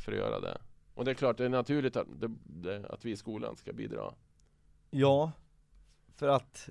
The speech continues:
Speaker 2: <laughs> det, det är ju, det blir ju en omöjlig uppgift för skolan nästan, om, om barnen kommer
Speaker 1: Ja, ja, det blir jättesvårt. Ja.
Speaker 2: liksom
Speaker 1: Och, och vi kanske
Speaker 2: helt
Speaker 1: att vi skulle
Speaker 2: utkörda
Speaker 1: bli
Speaker 2: och
Speaker 1: ännu
Speaker 2: sitta och
Speaker 1: mer
Speaker 2: gamea till
Speaker 1: effektiva.
Speaker 2: klockan
Speaker 1: Nu
Speaker 2: tre och går upp sju, liksom. Det, det skulle ju ingen, eh,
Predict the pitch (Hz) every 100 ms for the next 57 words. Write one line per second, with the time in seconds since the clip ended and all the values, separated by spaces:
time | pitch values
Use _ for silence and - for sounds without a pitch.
0 | - - 139 - - 170 - 185 165 160
1 | 156 151 - - - - _ - 151 156
2 | 147 156 151 147 180 156 156 160 151 147
3 | - 175 165 - 110 - 117 87 98 92
4 | 90 - 87 - 113 104 90 113 104 104
5 | 107 110 107 104 98 90 - _ _ _
6 | _ _ 143 160 165 151 151 123 127 175
7 | 95 - - - 110 92 123 110 104 98
8 | 95 135 - 143 151 139 135 131 131 127
9 | - 147 147 123 131 131 135 127 131 120
10 | 123 143 123 113 120 135 135 127 123 110
11 | 104 107 104 - 123 117 - - - 107
12 | 113 117 123 - 143 131 107 120 143 117
13 | 113